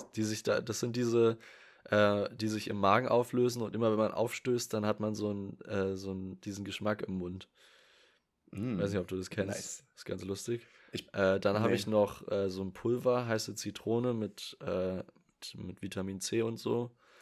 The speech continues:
Speaker 2: Heiße Zitrone ist so geil, muss ich mir echt mal wiederholen.
Speaker 1: Ja, Mann, ist richtig geil. Ri-,
Speaker 2: Ist es
Speaker 1: äh,
Speaker 2: gesund
Speaker 1: richtig
Speaker 2: eigentlich, oder?
Speaker 1: Ja, voll gesund, weil, ähm, z-, äh, in Zitronen sind antibakterielle Stoffe drin.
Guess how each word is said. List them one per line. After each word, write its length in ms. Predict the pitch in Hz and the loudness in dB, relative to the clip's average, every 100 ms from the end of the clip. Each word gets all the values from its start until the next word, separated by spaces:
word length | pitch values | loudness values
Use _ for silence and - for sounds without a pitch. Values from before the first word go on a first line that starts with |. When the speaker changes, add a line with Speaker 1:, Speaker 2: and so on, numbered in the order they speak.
| - - - - - | -20 -20 -20 -14 6
Speaker 2:
Heiße 260 | 110 - | 8 8
Zitrone 480 | - 139 - 120 147 | 2 -2 0 6 8
ist 120 | 113 | 8
so 120 | 127 131 | 6 8
geil, 380 | 131 120 98 | 8 10 8
muss 160 | 95 104 | 6 -2
ich 60 | 113 | -4
mir 80 | |
echt 120 | 101 120 | -4 0
mal 80 | |
wiederholen. 500 | 110 107 107 92 92 - | 4 4 4 2 0 2
Speaker 1:
Ja, 180 | 92 92 | 4 6
Mann, 260 | 90 85 - - | 4 0 -10 -12
ist 140 | 101 | -6
richtig 300 | 101 101 107 | -6 -6 -2
geil. 240 | - 95 95 | 4 6 6
Ri-, 80 | 110 | 4
Speaker 2:
Ist 120 | - | 4
es 80 | 120 | 4
Speaker 1:
äh, 40 | |
Speaker 2:
gesund 260 | 107 90 - | 4 6 6
Speaker 1:
richtig 140 | - | 6
Speaker 2:
eigentlich, 320 | 165 175 202 | 2 0 -2
oder? 220 | - 113 - _ | -4 -4 -8 _
Speaker 1:
Ja, 160 | - 92 | 0 0
voll 240 | - 123 | 4 2
gesund, 400 | 98 90 90 90 - | 2 0 -4 -4 -2
weil, 280 | 95 95 95 | 0 2 2
ähm, 560 | 95 92 92 92 92 - _ | 2 2 0 -4 -8 -10 _
z-, 180 | - - | -16 -10
äh, 400 | - 98 95 92 - - | -4 0 0 -2 -6 -8
in 160 | 95 92 | -8 -8
Zitronen 800 | - 98 - 107 117 123 117 - - | -8 -8 0 2 2 -2 -6 -10 -16
sind 300 | 101 104 98 | -8 -6 -6
antibakterielle 920 | - 107 110 107 104 - 104 107 101 | -6 -6 -4 -4 -4 -4 0 0 0
Stoffe 340 | 101 - 107 101 | -2 -4 -4 -6
drin. 320 | 92 87 87 | -8 -12 -14